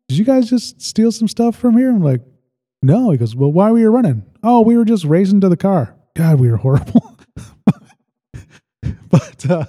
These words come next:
he's like, "She says she's s-, seen you guys steal something." We ain't got nothing. We jumped out of the car real quick 'cause we already stashed the stuff. <laughs> It was,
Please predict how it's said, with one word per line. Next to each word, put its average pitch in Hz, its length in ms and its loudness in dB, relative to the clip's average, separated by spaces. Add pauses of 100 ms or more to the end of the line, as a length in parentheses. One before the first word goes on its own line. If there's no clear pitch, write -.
(1040)
he's 147 120 2
like, 147 140 2
"She 240 180 2
says 226 320 2
she's - 300 -4
s-, - 140 -14
seen 185 200 -2
you 180 60 -2
guys 165 200 2
steal 190 200 -4
something." 120 320 -6
We 185 140 2
ain't 285 140 2
got 180 140 2
nothing. 202 160 2
We 170 80 4
jumped 156 240 0
out 156 100 2
of 151 40 -2
the 143 60 -4
car 160 240 0
real 170 140 0
quick 190 220 -4
'cause 131 140 -4
we 131 100 2
already 139 160 2
stashed 135 420 -4
the 139 80 -8
stuff. 165 360 -4
<laughs> - 1200 -20
It 104 320 2
was, - 320 -2